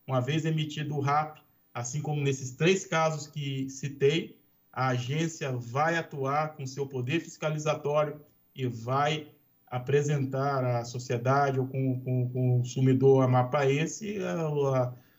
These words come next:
a, o que foi a, apurado e os devidos culpados por essa intercorrência, tomando as medidas legais cabíveis.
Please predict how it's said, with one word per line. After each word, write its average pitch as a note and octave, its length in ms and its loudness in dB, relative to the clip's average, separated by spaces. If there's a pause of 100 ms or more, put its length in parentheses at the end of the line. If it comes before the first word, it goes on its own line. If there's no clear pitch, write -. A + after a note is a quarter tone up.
(120)
a, A#2+ 180 2
o B2 120 6
que C#3+ 120 2
foi D3+ 520 2
a, C3 240 2
apurado C3 920 0 (320)
e B2+ 160 -6
os C3 160 -2
devidos C#3 540 -2
culpados D3 840 0 (120)
por C#3 160 -2
essa C#3 440 0 (120)
intercorrência, C3+ 960 -4 (360)
tomando C#3 460 4
as C3+ 140 2
medidas C3+ 680 2
legais C3 680 2
cabíveis. A2 760 -8